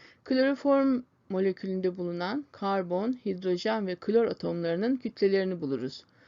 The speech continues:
Karbon atomunun kütlesi on iki gram, hidrojen atomunun kütlesi bir gram ve üç klor atomunun kütlesi yüz altı buçuk gramı toplayarak da kloroformun molekül kütlesini yüz on dokuz buçuk gram olarak buluruz.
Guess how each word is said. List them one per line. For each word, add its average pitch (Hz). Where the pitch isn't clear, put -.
Karbon 214
atomunun 220
kütlesi -
on 208
iki 220
gram, 190
hidrojen 208
atomunun 196
kütlesi 165
bir 190
gram 233
ve -
üç -
klor 269
atomunun 185
kütlesi 185
yüz 220
altı 208
buçuk -
gramı 190
toplayarak 202
da 277
kloroformun 220
molekül 202
kütlesini 190
yüz 196
on 233
dokuz 175
buçuk 170
gram 185
olarak 196
buluruz. 151